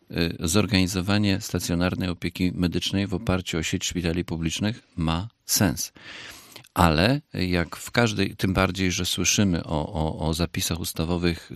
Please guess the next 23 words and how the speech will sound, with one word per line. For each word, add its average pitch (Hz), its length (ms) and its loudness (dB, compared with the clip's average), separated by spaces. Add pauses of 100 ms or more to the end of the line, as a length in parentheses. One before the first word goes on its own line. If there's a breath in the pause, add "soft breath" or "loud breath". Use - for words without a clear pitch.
także 82 320 -2
z - 100 -6
ust - 260 -6
wiceministra 82 600 -2
zdrowia, 80 440 0 (640 loud breath)
które 90 300 4
będą 98 440 6
nam 80 160 -2
umożliwiały 82 920 0 (220 soft breath)
łączenie 98 640 6
się, 85 400 2 (500)
y, 80 40 -2
z - 80 -2
podmiotami 82 600 0
prywatnymi, 78 720 0 (400 loud breath)
czy 95 140 2
też 120 380 2
zawieranie 90 560 2 (120)
innych 117 400 8
umów 107 320 2
umożliwiających 95 920 2 (240)
poszerzenie 101 540 4
oferty, 82 560 0